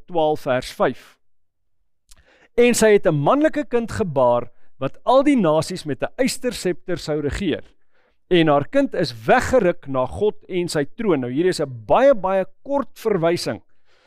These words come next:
Sy gee dan geboorte. Onthou nou, die sy daar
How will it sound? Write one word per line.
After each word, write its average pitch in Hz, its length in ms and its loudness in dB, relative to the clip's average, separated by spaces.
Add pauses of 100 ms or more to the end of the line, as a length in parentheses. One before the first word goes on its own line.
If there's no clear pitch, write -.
(460)
Sy 147 160 0
gee 208 200 2
dan 208 180 0
geboorte. 175 720 0 (240)
Onthou 147 260 0
nou, 170 120 2
die 139 180 -8
sy 233 360 0
daar 180 420 2